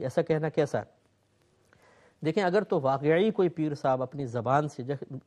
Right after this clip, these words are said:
अस-, अच्छे पीर तो नहीं कहेंगे, सही पीर नहीं कहेंगे, ये डब्बा और जाली पीर ही होगा, कि जो ज़बान से ये कह दे कि "तुम चाहे अमल करो ना करो, मैं हूं ना,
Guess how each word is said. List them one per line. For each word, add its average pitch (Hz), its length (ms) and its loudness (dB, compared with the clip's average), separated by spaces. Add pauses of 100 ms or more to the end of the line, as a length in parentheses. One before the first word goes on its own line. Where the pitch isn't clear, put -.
(160)
अस-, 160 200 0
अच्छे 196 240 2
पीर 190 200 0
तो 170 120 -2
नहीं 147 160 -4
कहेंगे, 123 340 -4
सही 147 260 -4
पीर 143 180 -4
नहीं 135 180 -8
कहेंगे, 120 280 -6
ये 127 160 -2
डब्बा 113 420 -6
और 123 100 0
जाली 113 280 -6
पीर 123 220 -6
ही 143 60 -4
होगा, 117 280 -4 (540)
कि 160 80 2
जो 185 180 4
ज़बान 151 440 4
से 214 140 -2
ये 185 140 0
कह 135 220 -2
दे 110 180 -8 (540)
कि 160 60 4
"तुम 190 200 -2
चाहे 185 200 4
अमल 180 220 2
करो 190 340 6
ना 185 120 6
करो, 127 260 0
मैं 135 220 2
हूं 175 200 4
ना, 165 320 0